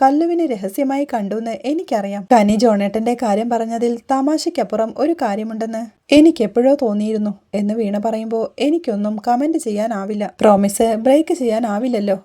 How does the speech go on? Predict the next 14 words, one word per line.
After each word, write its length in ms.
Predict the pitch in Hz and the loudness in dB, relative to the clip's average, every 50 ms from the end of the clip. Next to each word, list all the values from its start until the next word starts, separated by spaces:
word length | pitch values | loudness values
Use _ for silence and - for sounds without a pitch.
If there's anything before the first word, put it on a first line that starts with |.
| _ - - | _ -6 -4
എന്ന് 160 | 240 269 302 | -2 0 0
ജോണും. 420 | 277 - 220 196 196 196 196 190 - _ 208 | 0 -2 -2 -4 -4 -4 -6 -8 -10 _ 4
"ജോണേട്ടൻ 600 | 226 240 214 202 196 208 202 214 226 240 233 233 - | 4 6 6 6 2 2 4 4 2 2 0 -2 0
പ്രോമിസ് 420 | - 277 285 302 359 370 359 - | 0 2 2 2 2 0 -2 -2
ബ്രേക്ക് 320 | - - 208 202 202 202 240 | -2 -2 -2 -2 -2 -4 -6
ചെയ്യണ്ട, 320 | 233 - 208 202 202 190 196 196 - - | -4 -2 -2 -2 -2 -2 -4 -4 -2 -2
എനിക്കറിയാമെന്ന്" 840 | 277 320 339 339 - 262 220 220 220 262 302 277 233 214 208 233 262 | 0 0 0 0 -2 -4 -4 -2 -2 -2 -2 -2 -2 -4 -6 -6 -6
വീണയും. 480 | 262 214 208 208 214 208 202 202 190 - | -4 -4 -4 -4 -4 -4 -4 -6 2 6
"നമ്മൾ 320 | 277 269 262 269 320 339 | 6 6 8 8 6 6
ചിലപ്പോ 420 | 330 - 262 214 202 208 - 220 226 | 6 4 2 0 0 2 2 0 2
നമ്മിലേക്ക് 520 | 240 233 208 196 196 190 196 190 190 240 | 2 0 -2 -2 -2 -2 -2 -2 -2 0
വന്ന 220 | 220 226 220 233 254 | 0 0 0 0 -6
സ്നേഹത്തെയൊക്കെ 640 | - - 226 214 202 226 214 - 226 226 220 - 240 | -4 -4 -6 -6 -6 -4 -2 0 0 0 0 0 0
ഒഴിവാക്കി 640 | 233 226 226 220 226 226 233 - - 233 240 240 | 2 2 2 0 0 -2 -2 -6 -8 -8 -8 -8